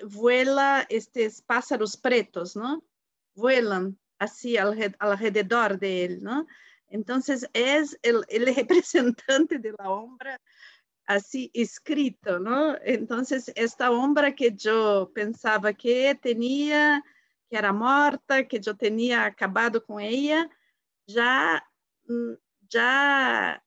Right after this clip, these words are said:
bien, no, no, no, la encuentro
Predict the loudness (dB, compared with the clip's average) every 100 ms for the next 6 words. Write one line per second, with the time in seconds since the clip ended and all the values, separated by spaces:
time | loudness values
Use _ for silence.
0 | _ -14 -10 -10 -12 -16 _ -16 -14 -14
1 | _ _ -12 -10 -10 -14 -20 _ _ _
2 | _ -10 -6 -6 -10 _ _ _ _ _
3 | _ _ _ _ _ _ _ _ _ -4
4 | -2 0 0 2 2 2 2